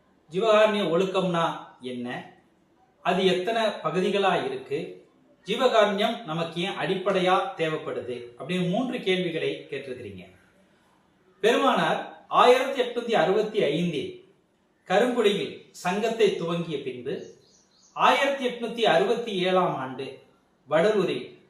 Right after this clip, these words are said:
தர்மசாலையை துவங்குகிறார். அந்த தர்மசாலையின் துவக்க விழாவின் பொழுது பெருமானார் கைப்பட எழுதிய ஜீவகாருண்ய ஒழுக்கம் என்கின்ற இந்த நூல் படித்து காட்டப்படுகிறது.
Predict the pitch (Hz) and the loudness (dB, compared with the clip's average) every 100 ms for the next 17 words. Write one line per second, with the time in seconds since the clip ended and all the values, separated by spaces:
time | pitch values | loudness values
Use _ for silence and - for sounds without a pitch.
0 | _ 135 175 247 254 - 175 151 127 127 | _ 0 2 2 0 0 2 2 0 -4
1 | - - - 165 160 123 - - - - | -6 -16 -4 -2 -2 -6 -8 -14 -16 -20
2 | _ _ _ _ - 196 208 202 240 285 | _ _ _ _ -10 2 4 6 4 4
3 | 277 247 226 233 233 240 - - 180 226 | 4 4 4 0 -2 -4 -8 -8 2 4
4 | 262 - 269 208 180 175 175 180 - 123 | 4 2 0 2 2 2 2 2 0 -4
5 | 120 120 - - _ _ _ _ - 226 | -6 -10 -14 -20 _ _ _ _ 0 2
6 | 254 247 233 233 233 240 233 - 170 202 | 2 2 2 0 0 0 -4 -4 -2 -2
7 | 208 220 185 165 160 156 127 170 202 196 | 0 0 2 0 -2 -6 -6 -6 -2 2
8 | 180 180 175 165 127 170 180 - 175 170 | 4 4 0 -4 -4 -2 -4 -4 -6 -6
9 | - 139 160 151 156 143 123 120 135 202 | -8 -10 -10 -8 -8 -8 -8 -10 -4 -2
10 | 165 - - - _ _ - 185 185 185 | -2 -4 -12 -20 _ _ 2 2 2 -2
11 | - 160 175 - - 151 - - 131 123 | -6 -6 -6 -14 -4 -4 -2 -6 -6 -6
12 | - - - | -8 -12 -14